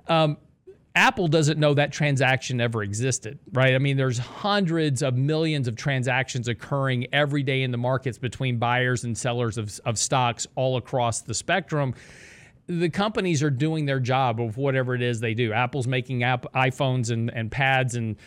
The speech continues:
you got other companies doing cloud computing, et cetera. They don't even know these transactions are going on, and, and yet nobody has, has explained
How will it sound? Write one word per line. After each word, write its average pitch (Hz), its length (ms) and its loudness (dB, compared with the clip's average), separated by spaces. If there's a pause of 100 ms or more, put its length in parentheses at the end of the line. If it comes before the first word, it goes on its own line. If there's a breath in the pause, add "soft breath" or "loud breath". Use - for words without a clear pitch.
(200 loud breath)
you 123 80 -4
got 123 160 4
other 131 180 2
companies 127 360 -2
doing 123 180 -2
cloud 131 380 0
computing, 123 480 -2
et 117 60 -4
cetera. 151 260 -2
They 226 100 0
don't 269 160 -2
even 165 240 -2
know 151 220 0
these 135 180 -4
transactions 127 720 -2
are 123 60 -4
going 123 320 -4
on, 151 320 0
and, 139 280 -2
and 143 300 -4 (160)
yet 185 240 2
nobody 214 400 0
has, 160 320 -2
has 143 220 -2
explained 135 1040 -4